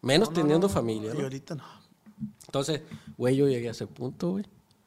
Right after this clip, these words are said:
Speaker 1: Ya el último me-, el mes último en, del año pasado, llegué a estar con dos mil pesos en la cuenta bancaria, güey.
Speaker 2: Y el McLaren chocado.
Speaker 1: Y el McLaren chocado, güey. No, se me hace que ya lo había arreglado, güey.
Speaker 2: Ah, ok, ok.
Speaker 1: Porque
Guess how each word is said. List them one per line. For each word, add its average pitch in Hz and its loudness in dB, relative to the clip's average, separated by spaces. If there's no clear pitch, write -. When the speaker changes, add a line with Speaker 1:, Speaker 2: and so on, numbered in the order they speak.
Speaker 1:
Ya 127 4
el 120 2
último 175 2
me-, 143 4
el 127 0
mes 139 2
último 202 -2
en, 143 2
del 113 0
año 156 2
pasado, 180 -2
llegué 123 -2
a 160 -2
estar 170 -4
con 185 -4
dos 127 -2
mil 127 -2
pesos 160 -2
en 170 -6
la 135 -6
cuenta 131 -6
bancaria, 113 -8
güey. 117 -14
Speaker 2:
Y 143 -4
el 143 0
McLaren 143 -4
chocado. 123 -6
Speaker 1:
Y 131 6
el 123 8
McLaren 110 -2
chocado, 101 -8
güey. 113 -12
No, 202 8
se - -2
me 170 6
hace 214 6
que 202 2
ya 180 6
lo 190 4
había 185 4
arreglado, 156 0
güey. 135 -4
Speaker 2:
Ah, 135 -6
ok, 120 -12
ok. - -16
Speaker 1:
Porque 139 2